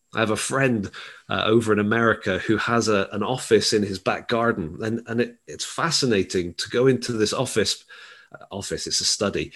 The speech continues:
He's got, uh, he's got an old, do you, do you know the old record player, like, with the, the, the thing coming out the top, the, the kind of the,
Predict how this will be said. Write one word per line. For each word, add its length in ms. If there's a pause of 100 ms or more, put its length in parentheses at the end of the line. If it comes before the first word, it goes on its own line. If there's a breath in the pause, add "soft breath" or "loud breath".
(320 loud breath)
He's 200
got, 340 (320 loud breath)
uh, 420 (300)
he's 120
got 140
an 120
old, 420
do 120
you, 120 (160)
do 120
you 40
know 160
the 100
old 340
record 460
player, 380
like, 160
with 200
the, 360 (300)
the, 140 (120)
the 60
thing 360
coming 300
out 160
the 60
top, 400
the, 200 (140)
the 140
kind 220
of 120
the, 280